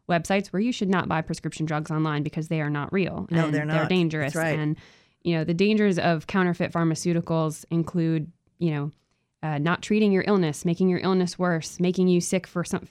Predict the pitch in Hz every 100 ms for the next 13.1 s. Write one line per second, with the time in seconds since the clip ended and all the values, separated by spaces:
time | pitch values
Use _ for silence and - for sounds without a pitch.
0 | _ 175 170 170 202 214 - 170 202 233
1 | 214 202 113 - 160 160 165 170 160 156
2 | - 147 143 165 165 180 202 208 196 185
3 | 196 175 175 175 170 175 170 165 - 165
4 | 165 165 165 160 151 151 - 156 151 147
5 | - - 165 170 160 165 165 151 160 165
6 | 135 143 143 _ 214 220 247 262 294 262
7 | 190 180 - - 185 226 185 127 127 139
8 | 170 170 160 156 - 151 143 135 135 135
9 | - 156 160 185 220 196 170 160 165 -
10 | - 156 156 151 135 160 156 139 135 -
11 | 247 294 - 135 - 147 127 131 143 151
12 | 151 - 139 135 127 - - 190 247 165
13 | 131